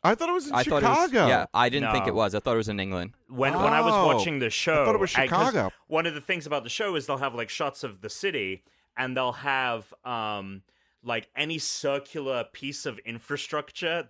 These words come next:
Speaker 3: they'll, like,
Speaker 1: Yeah,
Speaker 3: do,
Speaker 1: yeah,
Speaker 3: like,
Speaker 1: yeah.
Speaker 3: a little graphic around. I'm like,
Speaker 1: Yeah.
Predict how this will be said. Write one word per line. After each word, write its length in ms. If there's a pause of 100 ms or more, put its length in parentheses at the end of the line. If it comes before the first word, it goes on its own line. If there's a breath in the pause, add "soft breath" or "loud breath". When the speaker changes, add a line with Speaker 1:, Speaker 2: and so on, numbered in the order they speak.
Speaker 3:
they'll, 260
like, 120
Speaker 1:
Yeah, 160
Speaker 3:
do, 60
Speaker 1:
yeah, 100
Speaker 3:
like, 100
Speaker 1:
yeah. 80
Speaker 3:
a 20
little 160
graphic 320
around. 280 (200 loud breath)
I'm 120
like, 220 (120)
Speaker 1:
Yeah. 240